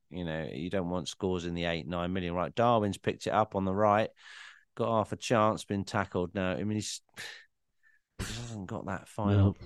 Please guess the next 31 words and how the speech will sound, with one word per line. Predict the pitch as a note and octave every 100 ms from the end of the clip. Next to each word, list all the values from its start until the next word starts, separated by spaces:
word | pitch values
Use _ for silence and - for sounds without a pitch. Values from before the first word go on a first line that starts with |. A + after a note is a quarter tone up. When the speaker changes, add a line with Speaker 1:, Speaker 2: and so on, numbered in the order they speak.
| -
Speaker 1:
final | G2 F#2+ F2+
ball. | A2 F2+
He's | F2+
won | A2 G#2+
the |
ball | F2 G2+ F#2
back. | A2+ A2+ -
The | -
referee's | G#2+ - G#2 G2+ -
play, | - G#2+ G2 - -
way | G#2+ G2+
play | - G2
on. | A2+
He's | G2+
done | G#2+
well | A#2 C3
there, | G2 F2+
Darwin. | F#2+ F2+ F#2+ A#2+ - -
He's | -
squared | - C#3+ F3
it. | F3+
So | G#3+
it | G#3+
could | - A3+
be, |
it | B3+ B3
could | - C4+
be |
a | C#4
Darwin | D#4 D#4 E4+
assist. | F4+ - A#4 - E4+